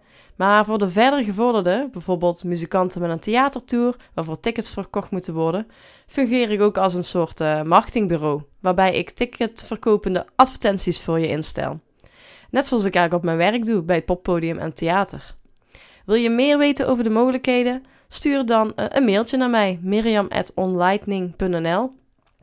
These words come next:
miriam at onlightning punt n l. Nou, als jij iets aanvraagt, no guitar strings attached. Geen, eh, ik ga je nergens toe dwingen. Eh, vraag gewoon even aan en dan kunnen we samen kijken of dat we een goede match zijn. En dit bericht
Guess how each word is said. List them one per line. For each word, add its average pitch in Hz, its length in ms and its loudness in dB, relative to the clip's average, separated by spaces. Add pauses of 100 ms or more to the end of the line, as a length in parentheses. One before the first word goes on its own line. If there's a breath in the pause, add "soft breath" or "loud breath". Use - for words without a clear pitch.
(240)
miriam 208 540 2
at - 180 -4
onlightning 160 520 -2
punt 151 240 -6
n 143 80 -10
l. 147 140 -10 (380 soft breath)
Nou, - 160 -2 (380)
als 202 220 4
jij 202 300 2
iets - 180 -4
aanvraagt, 220 680 2
no 208 300 2
guitar 220 360 2
strings 208 360 -2
attached. 180 540 -2 (260 soft breath)
Geen, 214 340 2
eh, 202 240 4
ik 202 100 -6
ga 214 100 2
je 196 140 2
nergens 196 260 -2
toe 202 100 -2
dwingen. 165 360 0 (340 loud breath)
Eh, - 120 -2 (140)
vraag 180 340 -2
gewoon 175 160 -2
even 170 200 -2
aan 185 280 0
en - 100 -4
dan 185 100 -4
kunnen 254 200 -2
we 247 60 -6
samen 233 240 0
kijken 214 280 0
of 208 60 -12
dat 202 140 -10
we 202 60 -4
een 190 80 -2
goede 185 200 2
match 165 240 -2
zijn. - 300 -8 (500 loud breath)
En 247 320 2
dit 269 200 -2
bericht 254 540 -2